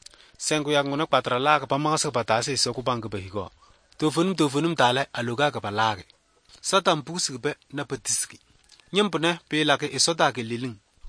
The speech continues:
Kwa ngur ke e ka ke tu su ka aluga ke mung ta pu kwenten mpe patang ke pero. E so tring e pe yalo si ira e nying tu funum. E yere kele si Yesu.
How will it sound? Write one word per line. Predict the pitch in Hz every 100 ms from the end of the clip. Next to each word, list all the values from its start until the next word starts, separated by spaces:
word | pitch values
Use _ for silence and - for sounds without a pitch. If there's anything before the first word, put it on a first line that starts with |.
| -
Kwa | 170
ngur | 175 165 170
ke | 160
e |
ka | 151 196
ke | 202
tu | 175 175
su | 185
ka | 185
aluga | 160 139 160 165
ke | 139
mung | 139 160
ta | - 120
pu | 147
kwenten | 170 165 160
mpe | 143 139
patang | 135 127 123 104
ke |
pero. | 107 104 101 - _ - -
E | - 151
so | 202
tring | 202 190 180 -
e | 139
pe | 131 127
yalo | 120 147
si | - 131 117
ira | 123 143 147
e | 147 143
nying | 135 107 -
tu | 107
funum. | - 107 107 95 - - - - -
E | 123
yere | 151 151
kele | 123
si | 123 127
Yesu. | 110 135 - 107